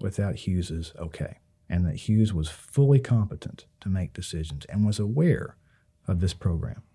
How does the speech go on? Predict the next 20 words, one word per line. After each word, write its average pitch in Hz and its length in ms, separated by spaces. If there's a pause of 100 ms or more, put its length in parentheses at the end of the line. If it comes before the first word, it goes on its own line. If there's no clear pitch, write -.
(1400)
On 127 80
the 156 100
other 214 140
hand, 135 420
Hughes's 160 880
competence 147 840 (240)
came 147 260
up, 127 240 (380)
um, 107 500 (240)
became 135 260
a 127 60
legal 123 300
matter 73 360 (440)
in, 110 320
at 117 140
this 123 180
very 120 340
moment 120 400
because 113 440
there, 110 200